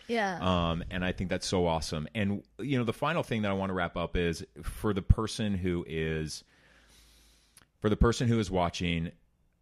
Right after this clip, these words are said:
Speaker 2: or listening, what do you tell them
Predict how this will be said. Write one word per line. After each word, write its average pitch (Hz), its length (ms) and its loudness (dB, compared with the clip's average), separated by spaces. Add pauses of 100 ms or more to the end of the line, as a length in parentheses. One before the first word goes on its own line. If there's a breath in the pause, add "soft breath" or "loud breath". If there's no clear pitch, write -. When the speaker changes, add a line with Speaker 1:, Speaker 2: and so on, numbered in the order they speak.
(1160)
Speaker 2:
or 98 160 0
listening, 87 580 0 (120)
what 98 300 -2
do 139 40 0
you 147 80 -2
tell 90 260 -2
them 87 280 -2